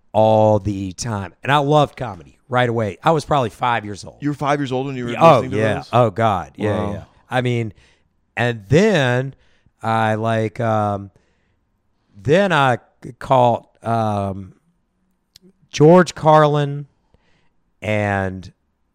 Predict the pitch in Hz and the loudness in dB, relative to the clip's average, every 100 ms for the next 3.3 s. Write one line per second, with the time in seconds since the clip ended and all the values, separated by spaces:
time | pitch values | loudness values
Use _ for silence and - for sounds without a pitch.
0 | _ _ _ _ - 110 101 98 95 95 | _ _ _ _ -8 -4 -2 -4 -4 -8
1 | 92 80 _ - 120 110 104 101 98 110 | -12 -14 _ -12 -4 -2 0 -2 -4 0
2 | 143 - 135 - 120 110 98 85 - - | 0 0 -6 -6 -4 -4 -4 -8 -18 -10
3 | 123 143 | -6 -6